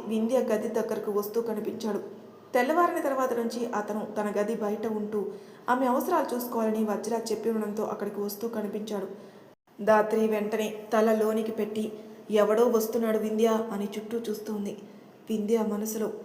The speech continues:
"ఇలా మేమిద్దరం వజ్రాకి చిక్కితే మా పరిస్థితి ఏంటి?" అనుకుని అలానే నించుని ఆలోచిస్తూ ఉంది. చుట్టూ చూస్తూ టెన్షన్ పడుతున్న దాత్రికి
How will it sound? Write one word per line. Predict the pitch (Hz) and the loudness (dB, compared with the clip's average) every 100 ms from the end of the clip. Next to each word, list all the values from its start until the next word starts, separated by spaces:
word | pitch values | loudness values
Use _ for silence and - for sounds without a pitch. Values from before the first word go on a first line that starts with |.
| - - - | -16 -20 -8
"ఇలా | 214 220 208 214 214 - - - | 0 2 2 0 -2 -10 -10 0
మేమిద్దరం | 220 214 202 214 226 | 2 2 2 2 4
వజ్రాకి | 220 220 233 233 - | 4 2 2 0 -2
చిక్కితే | - 233 233 226 226 | -6 -4 -2 -2 -2
మా | 226 226 | -4 -2
పరిస్థితి | 220 214 220 233 233 | -2 -2 -2 0 0
ఏంటి?" | 226 247 233 - | 0 0 -2 -4
అనుకుని | 202 208 214 214 - - - - | -6 -4 -4 -4 -6 -14 -8 2
అలానే | 247 311 359 311 | 4 4 2 2
నించుని | 240 233 233 220 | 0 2 0 0
ఆలోచిస్తూ | 202 208 220 220 - 214 | -2 -4 -4 -6 -6 -4
ఉంది. | 208 175 - - - - - - - - - - - - - | -4 -4 -6 -14 -18 -20 -20 -20 -20 -20 -20 -20 -20 -6 -4
చుట్టూ | - 220 | 0 0
చూస్తూ | 214 208 208 196 | 2 0 0 -2
టెన్షన్ | 214 208 240 220 | -2 -4 -4 -4
పడుతున్న | 220 - 202 | -4 -4 -4
దాత్రికి | 196 202 208 220 208 196 | -2 -2 -4 -6 -4 -6